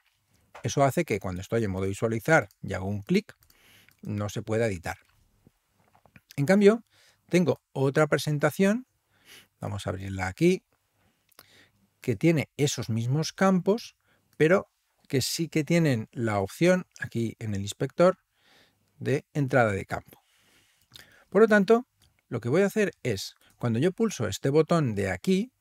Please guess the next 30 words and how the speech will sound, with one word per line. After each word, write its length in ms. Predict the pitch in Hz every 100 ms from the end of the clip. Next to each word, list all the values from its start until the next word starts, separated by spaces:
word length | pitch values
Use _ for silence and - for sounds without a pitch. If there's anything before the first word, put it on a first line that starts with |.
| _ _ -
se 200 | - -
me 120 | 113 120
abre 220 | 160 123
la 100 | 98
ventana 380 | 98 92 147 98
tipo 240 | 98 131
ficha 400 | 190 185 190 226 _ _ _ - - -
y 60 |
aquí 320 | 180 214 220 -
voy 200 | 156 170
a 80 | 160
poder 420 | 160 160 156 - _ -
cambiar 600 | - 117 117 170 160 175 _ _ _
y 120 | 135
poner 340 | 127 123 127 127
cualquier 320 | 104 98 95
valor. 220 | - - _ - - _ -
Si 180 | -
pulso 300 | 127 226 -
el 40 | 220
botón 280 | 190 196 156
de 100 | 110
cancelar, 540 | 160 175 196 208 220 _ _ _ _ _ _ _ _ _
no 300 | 202 135 151
se 180 | 156 165
guardan 400 | 143 143 135 123
esos 280 | 113 104 -
cambios. 520 | 160 123 87 - - _ _ _ _ _ _ _ _
Sin 180 | - 175
embargo, 460 | 196 196 180 220